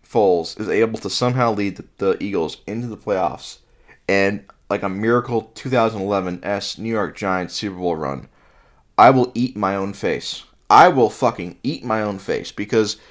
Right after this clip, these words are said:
if that's the case, then Carson Wentz is gonna have to find another team <laughs> because you're right. You can't put a two-time Super, like, you can't, you can't bench a guy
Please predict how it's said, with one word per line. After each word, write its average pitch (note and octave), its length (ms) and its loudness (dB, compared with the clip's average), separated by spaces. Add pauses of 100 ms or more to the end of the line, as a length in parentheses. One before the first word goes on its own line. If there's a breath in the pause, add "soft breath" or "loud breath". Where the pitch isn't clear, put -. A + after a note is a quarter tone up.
(140 soft breath)
if G2 100 -4
that's D#3+ 280 6
the C3 100 -2
case, G#2+ 380 2
then G#2+ 400 -2
Carson D#3 360 0
Wentz C3 220 -2
is - 80 -12
gonna A#2+ 140 -2
have F#2+ 100 -4
to - 80 -14
find G#2+ 300 2
another F#2+ 240 -2
team - 320 -10 (220)
<laughs> - 200 -14
because C#3 460 6 (520 loud breath)
you're C3 120 4
right. A#2+ 100 6
You C3+ 80 4
can't F3+ 320 6
put F#3 260 8
a B2+ 60 2
two-time C3+ 640 4
Super, B2 460 0
like, B2 120 4
you B2 100 -4
can't, F3 280 2
you D#3 100 -2
can't E3+ 320 2
bench C#3 260 4
a A#2+ 40 0
guy G#2+ 520 8